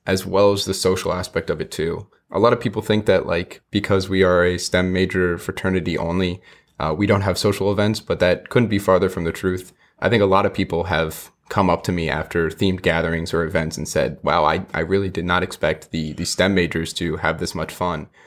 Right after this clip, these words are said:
But in terms of what I would like people to think about when they think about Triangle,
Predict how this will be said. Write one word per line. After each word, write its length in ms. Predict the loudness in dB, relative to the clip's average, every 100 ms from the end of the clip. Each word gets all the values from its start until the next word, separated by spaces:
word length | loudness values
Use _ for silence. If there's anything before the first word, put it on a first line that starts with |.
| _ _ 0
But 120 | 2
in 80 | 4
terms 280 | 4 4 4
of 380 | 2 0 -10 -12
what 240 | 2 4
I 40 | 6
would 180 | 4
like 200 | 4 0
people 260 | -2 -12 -10
to 60 | -8
think 200 | -4 -2
about 240 | 0 0
when 100 | 0
they 120 | -4
think 180 | -4 -6
about 220 | -4 -4
Triangle, 580 | -2 -2 -2 -2 -4 -8